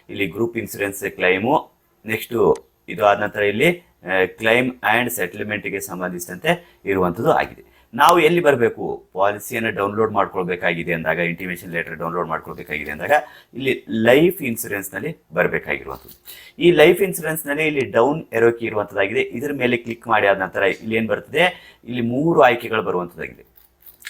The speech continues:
Apply for K J I D ಪಾಲಿಸಿ, ಈಗಾಗಲೇ ನಾವು ಅಪ್ಲೈ ಮಾಡುವಂತದ್ದನ್ನ ಹೇಗೆ ಅಂತ ಹೇಳಿ ನೋಡಿದ್ದೇವೆ. ಈ ಎಂಪ್ಲಾಯ್ ಆಫೀಸ್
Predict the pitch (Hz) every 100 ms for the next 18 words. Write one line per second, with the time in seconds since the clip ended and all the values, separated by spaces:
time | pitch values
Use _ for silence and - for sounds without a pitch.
0 | - 117 113 113 110 107 104 101 87 104
1 | 101 98 107 85 - - 98 98 98 98
2 | 98 87 82 104 95 92 92 90 95 90
3 | 98 98 90 92 87 101 139 - - 85
4 | 90 87 82 110 170 - - 117 120 123
5 | 143 139 - - 113 - 156 165 - -
6 | -